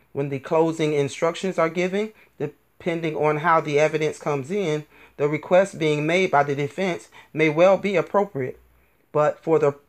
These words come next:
purposes of the opening instructions, which are simply to outline the elements that the state must prove, I don't think that level of, of specificity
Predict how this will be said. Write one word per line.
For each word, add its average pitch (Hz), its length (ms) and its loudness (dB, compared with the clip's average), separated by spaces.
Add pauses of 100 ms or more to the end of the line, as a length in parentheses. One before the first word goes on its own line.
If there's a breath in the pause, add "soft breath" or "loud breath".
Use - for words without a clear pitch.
purposes 156 500 -4
of 147 240 2
the 156 140 -4
opening 156 400 2
instructions, 151 720 -2 (260 soft breath)
which 151 220 -2
are 147 100 4
simply 202 380 -4
to - 180 -2
outline 156 460 4
the 143 160 0
elements 151 460 0
that 139 180 -4
the 139 60 -8
state 156 340 -2
must 139 260 -4
prove, 160 380 -4 (300 loud breath)
I 147 120 2
don't 190 200 -2
think 190 220 -2
that 170 220 2
level 160 300 2
of, 151 280 0 (180)
of 151 180 2
specificity 156 800 -6